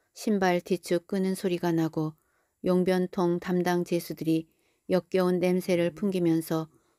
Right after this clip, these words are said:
복도를 지나갔다. 남 제수와 여 제수들은 세수를 하고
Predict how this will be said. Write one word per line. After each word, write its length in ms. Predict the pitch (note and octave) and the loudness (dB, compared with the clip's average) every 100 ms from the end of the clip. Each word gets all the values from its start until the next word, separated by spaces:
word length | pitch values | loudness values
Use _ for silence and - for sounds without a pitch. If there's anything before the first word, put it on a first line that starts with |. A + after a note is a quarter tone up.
| - | -8
복도를 460 | F#3+ - F#3 F3+ | -6 2 2 2
지나갔다. 760 | F3+ - F3+ E3+ D#3 E3 D#3+ D3+ A#2 _ _ _ | -2 0 0 0 -6 -6 -6 -6 -14 _ _ _
남 280 | G3 F#3+ F#3+ | 0 2 2
제수와 540 | - F#3 F3+ F3+ F3+ F3 | 2 0 2 2 2 0
여 180 | F#3 F3+ | 0 -2
제수들은 680 | F3+ F3 - E3+ D#3+ E3 E3+ | 0 -2 -2 -4 0 0 -2
세수를 500 | - - G3+ G3 F#3 | -4 -2 -2 -2 -2
하고 400 | F#3 F3+ D#3+ D3+ | -4 -6 -4 -6